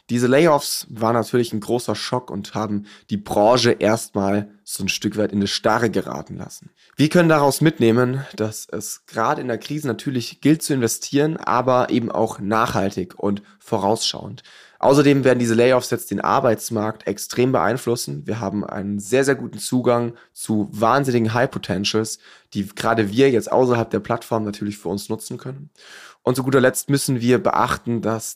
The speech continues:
eventuell die Entwicklung jetzt bei diesen Plattformen so ein Stück weit auf der Strecke bleibt. Und genau diese Verantwortung der Weiterentwicklung vielleicht ein Stück weit mehr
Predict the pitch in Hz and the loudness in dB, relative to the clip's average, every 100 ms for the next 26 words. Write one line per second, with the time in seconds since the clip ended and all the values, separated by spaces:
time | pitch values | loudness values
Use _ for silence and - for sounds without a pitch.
0 | - 110 143 175 156 127 120 131 - 104 | -4 2 2 4 4 4 2 -2 0 -2
1 | 95 104 - 101 101 101 110 - 113 107 | -2 -4 -6 -4 -2 -2 -2 -2 -4 -4
2 | 107 104 160 156 82 113 107 - 147 151 | -4 -4 -2 -2 -2 -2 -4 -4 -8 -8
3 | 113 101 104 104 _ - - - - 113 | -6 -2 -2 -4 _ -20 -20 -10 -2 4
4 | 127 123 170 185 180 143 147 143 113 107 | 4 4 4 4 4 2 2 4 4 4
5 | 113 110 110 123 151 87 101 101 - 104 | 2 2 4 4 2 -2 -2 -6 -2 -2
6 | 110 _ _ _ - 110 117 - - - | -4 _ _ _ 0 0 0 -6 -2 -2
7 | 170 160 147 110 113 117 117 | 0 2 2 4 4 2 -2